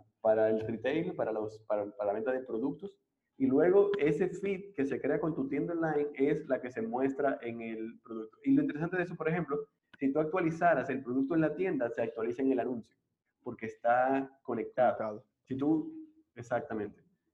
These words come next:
Speaker 1: Entonces, eso es Google Shopping. Muy interesante, de hecho, en esos días nosotros sacamos la certificación de eso. ¿Tú lo viste?
Speaker 2: ¿Cuándo, cuándo salió?
Speaker 1: No.
Speaker 2: No, ah, sí, sí, la vi, sí,
Speaker 1: La semana
Speaker 2: en el
Speaker 1: pasada,
Speaker 2: grupo que
Speaker 1: sí.
Speaker 2: estábamos,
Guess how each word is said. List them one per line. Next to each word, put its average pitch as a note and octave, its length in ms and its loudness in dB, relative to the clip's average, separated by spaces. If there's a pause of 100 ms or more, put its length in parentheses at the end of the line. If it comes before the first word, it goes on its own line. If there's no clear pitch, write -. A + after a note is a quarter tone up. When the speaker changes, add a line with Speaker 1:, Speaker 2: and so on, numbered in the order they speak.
(220)
Speaker 1:
Entonces, C3+ 320 0
eso C3+ 180 2
es D#3 60 2
Google D3+ 280 4
Shopping. B2+ 260 -2
Muy E3+ 160 2
interesante, F3 440 -4
de C3+ 100 4
hecho, C3+ 160 0
en C3+ 80 4
esos C3+ 240 0
días C#3 260 0 (100)
nosotros B2 280 -2
sacamos C3+ 280 0
la C3+ 100 4
certificación B2 720 -4
de A#2+ 120 0
eso. C#3+ 140 -6
¿Tú - 80 0
lo - 80 0
viste? - 220 -8 (520)
Speaker 2:
¿Cuándo, D4 200 4
cuándo A4 220 8
salió? B3 280 8
Speaker 1:
No. - 40 0 (180)
Speaker 2:
No, G3 60 8
ah, G#3 160 10
sí, G3+ 200 6
sí, - 100 4
la E3 100 10
vi, E3 120 8
sí, E3 120 -2
Speaker 1:
La D#3 200 2
semana D3 280 6
Speaker 2:
en C#3 100 2
el D3+ 100 6
Speaker 1:
pasada, D#3+ 160 8
Speaker 2:
grupo F3+ 240 8
que - 60 6
Speaker 1:
sí. E3+ 60 8
Speaker 2:
estábamos, D#3 760 8